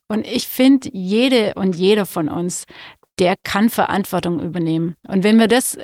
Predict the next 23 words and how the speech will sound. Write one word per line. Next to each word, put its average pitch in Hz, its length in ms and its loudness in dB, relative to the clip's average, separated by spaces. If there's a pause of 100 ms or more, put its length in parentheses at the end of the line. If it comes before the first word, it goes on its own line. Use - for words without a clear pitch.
(240)
im 214 160 2
Großen, 262 520 2
Kleinen, 220 360 0
das 208 200 -4
muss 226 240 2
nicht - 280 -2
das, 202 180 -4
der 196 240 0
ganz 214 260 2
große 208 340 0
Wurf 196 240 0
sein, 220 300 0
aber 190 160 -2
das 208 160 -2
muss 226 220 0
es - 120 -6
sein, 220 240 2
dass 208 200 -2
wir 208 100 2
den 202 180 -2
ersten 214 380 0
Schritt - 320 -4
machen. 170 260 -4